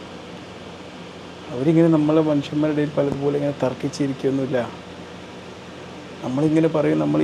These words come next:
ഇന്ന ആദർശത്തിൻ്റെ ആളാണ്, ഇന്ന വിശ്വാസത്തിൻ്റെ ആളാണ്", എന്നിട്ട് അതിനു വേണ്ടി തർക്കിക്കും. ഇവരതൊന്നും ചെയ്യൂല. അവർ മനുഷ്യ സ്നേഹികളാണ്. അവരുടെ ഉള്ളിൽ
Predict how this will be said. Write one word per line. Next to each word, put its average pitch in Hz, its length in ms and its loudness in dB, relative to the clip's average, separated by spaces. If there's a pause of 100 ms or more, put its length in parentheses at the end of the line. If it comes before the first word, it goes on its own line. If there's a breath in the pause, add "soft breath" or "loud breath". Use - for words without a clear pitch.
ഇന്ന 151 120 4 (120)
ആദർശത്തിൻ്റെ 151 580 0
ആളാണ്, 147 320 2
ഇന്ന 151 100 2 (100)
വിശ്വാസത്തിൻ്റെ 147 680 -2
ആളാണ്", 143 400 0
എന്നിട്ട് 143 280 0
അതിനു 147 160 2
വേണ്ടി 147 200 2 (100)
തർക്കിക്കും. 139 480 -2 (2250)
ഇവരതൊന്നും 165 600 6
ചെയ്യൂല. 143 380 4 (560)
അവർ 127 160 -2 (140)
മനുഷ്യ 139 340 0
സ്നേഹികളാണ്. 143 760 2 (480)
അവരുടെ 131 320 2
ഉള്ളിൽ 135 280 4